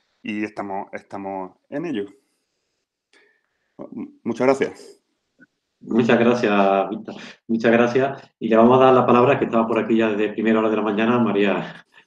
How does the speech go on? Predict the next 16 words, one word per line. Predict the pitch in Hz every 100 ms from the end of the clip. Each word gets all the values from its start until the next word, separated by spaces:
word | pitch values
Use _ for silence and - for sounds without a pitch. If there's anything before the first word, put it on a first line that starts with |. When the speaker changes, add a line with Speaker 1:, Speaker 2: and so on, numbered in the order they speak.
| _
Speaker 2:
a | 98
María | 95 95
José | 92 98 107
Galvez, | 110 117 135 - - _ _ -
que | 104
es |
de | 104
la, | 101 101 98 95 95 - _ -
de | 98
la | 98
unidad | 98 101
de | 104 104 98
Modern | 98 98 107 104
Nature. | 104 98 92 82 _ _ _ _ _ _ _ _ _ _ _ -
María | 107 101
José, | 104 127 139 135